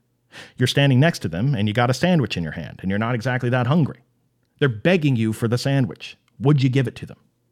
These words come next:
Again, I'm gonna go out on another limb here and say that a hundred percent of people listening would give it to them. And why? Is it because it's, it's their right to not starve to death?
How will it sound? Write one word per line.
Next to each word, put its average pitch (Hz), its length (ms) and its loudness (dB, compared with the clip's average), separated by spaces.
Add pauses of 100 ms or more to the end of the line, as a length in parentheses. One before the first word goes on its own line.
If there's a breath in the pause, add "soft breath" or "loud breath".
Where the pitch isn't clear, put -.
(400)
Again, 143 280 0
I'm 92 60 -2
gonna 107 140 0
go 143 240 2
out 147 120 2
on 143 120 2
another 143 320 4
limb 98 220 0
here 98 220 -2
and 127 120 0
say 123 140 0
that 123 120 0
a 113 80 2
hundred 160 320 0
percent 135 300 -2
of 127 80 -4
people 120 280 -2
listening 123 440 0 (340 loud breath)
would 156 180 2
give 208 160 4
it - 120 -4
to - 80 -14
them. - 140 -16 (580)
And 156 180 2
why? 175 300 0 (680)
Is 147 140 4
it 151 100 -2
because 139 400 2
it's, - 360 -2
it's 143 180 0
their 120 180 2
right 117 560 0 (260)
to 135 120 2
not 123 340 2
starve 131 400 -2
to 165 100 0
death? 165 340 -4